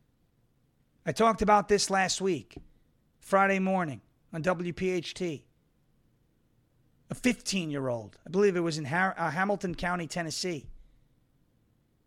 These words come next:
was raped, sexually assaulted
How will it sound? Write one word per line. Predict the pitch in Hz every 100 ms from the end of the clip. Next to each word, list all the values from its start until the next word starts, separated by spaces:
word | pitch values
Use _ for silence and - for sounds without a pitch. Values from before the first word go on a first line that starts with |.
| -
was | 190 160
raped, | 160 233 226 - - - _ _ _ _ _ _ _
sexually | - 240 - 262 247
assaulted | 175 - 220 202 -